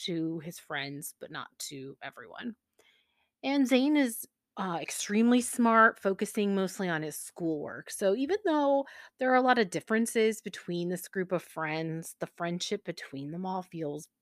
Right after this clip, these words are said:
very real. I would go so far, maybe even to say it's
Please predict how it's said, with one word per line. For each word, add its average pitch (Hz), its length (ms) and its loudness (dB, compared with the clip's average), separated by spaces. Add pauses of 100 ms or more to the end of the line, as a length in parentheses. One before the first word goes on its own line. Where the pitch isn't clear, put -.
very 143 380 -6
real. 113 460 -14 (760)
I 214 120 4
would 277 180 0
go 247 480 4
so - 240 -8
far, 190 380 -8
maybe 202 320 -2
even 196 200 -2
to 202 80 -2
say 180 220 -2
it's - 380 -10